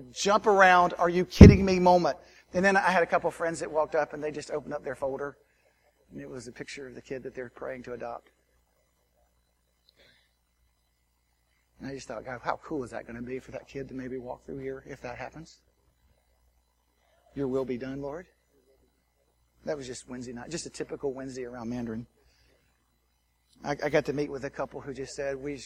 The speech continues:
we just really want this marriage we're about to enter. We're going into this marriage, and if God could get all the glory through it,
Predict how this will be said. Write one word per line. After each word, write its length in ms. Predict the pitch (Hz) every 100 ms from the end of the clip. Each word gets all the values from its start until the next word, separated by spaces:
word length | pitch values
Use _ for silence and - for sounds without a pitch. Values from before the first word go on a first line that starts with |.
| 139
we 100 | 147
just 260 | 143 123 135
really 260 | 135 135
want 400 | 127 131 135 - - _ _ _ _ _ _ _ _
this 200 | 127 120
marriage 400 | 123 117 135 131
we're 60 | 135
about 200 | 135 127
to 80 | -
enter. 460 | 131 127 135 135 135 _ _ _ -
We're 120 | 135
going 260 | 131 135
into 100 | 131
this 160 | 127 -
marriage, 260 | 143 131 139
and 100 | 117
if 120 | -
God 300 | 123 123 -
could 100 | 123
get 160 | 120
all 200 | 113 110
the 40 | 120
glory 320 | 120 120 120
through 200 | 151 135
it, 120 | 170